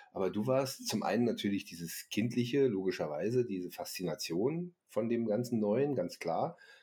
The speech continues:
was mit Sicherheit auch ein großer Vorteil war. Aber dann auch in den Jahren später und du bist jetzt weit älter als acht und sagst, "Mensch, ich hab immer noch das Gefühl auf der Zunge" und das,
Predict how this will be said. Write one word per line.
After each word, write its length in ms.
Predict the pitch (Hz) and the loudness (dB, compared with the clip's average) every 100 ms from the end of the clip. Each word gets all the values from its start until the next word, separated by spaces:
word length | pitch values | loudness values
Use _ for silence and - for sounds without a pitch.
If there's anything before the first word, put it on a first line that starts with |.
| _ | _
was 160 | 82 - | -10 -8
mit 120 | 82 | -6
Sicherheit 300 | 92 107 95 | 0 2 2
auch 100 | 87 | 2
ein 80 | 92 | 2
großer 280 | 90 87 85 | 0 0 -2
Vorteil 400 | 82 87 110 110 | -2 0 0 0
war. 280 | 113 127 - _ _ - | 0 0 -4 _ _ -10
Aber 180 | - 87 | -4 -2
dann 560 | 87 90 139 156 - _ _ - | 0 2 2 0 -6 _ _ 0
auch 240 | 107 - | 0 0
in 140 | 101 | 0
den 240 | 101 92 87 | 2 0 -2
Jahren 380 | 90 98 117 117 | -4 -2 -2 -2
später 640 | - 95 117 123 123 117 | -2 -2 2 2 2 0
und 400 | 107 95 - - _ - _ | -2 -4 -8 -20 _ -20 _
du 100 | 87 | -4
bist 240 | 107 104 - | -4 -2 -2
jetzt 200 | 95 90 | -2 0
weit 220 | 90 87 | 0 2
älter 260 | 90 101 | 2 4
als 180 | 98 101 | 2 0
acht 280 | - 117 - | 0 -2 -2
und 120 | 107 | -4
sagst, 340 | 98 98 113 - | -2 -2 -2 -2
"Mensch, 280 | 107 120 - | 0 0 -4
ich 180 | - - | -10 -8
hab 200 | - - | -6 -2
immer 140 | 131 | 0
noch 120 | 123 | 0
das 180 | - 110 | -2 -4
Gefühl 400 | - - 123 135 | -4 -2 2 2
auf 120 | - | 2
der 140 | - 95 | 0 -2
Zunge" 340 | - 98 120 | 0 2 4
und 180 | 101 104 | 2 2
das, 140 | 104 | 2